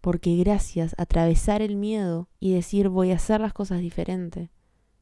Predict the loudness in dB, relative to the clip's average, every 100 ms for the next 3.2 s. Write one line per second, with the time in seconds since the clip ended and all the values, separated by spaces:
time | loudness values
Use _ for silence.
0 | -8 -4 -4 0 0 2 2 0 -2 -2
1 | -4 -6 -8 -8 -2 0 2 0 0 -2
2 | -2 -6 -6 -4 -6 -6 -4 -2 -2 -2
3 | -4 -6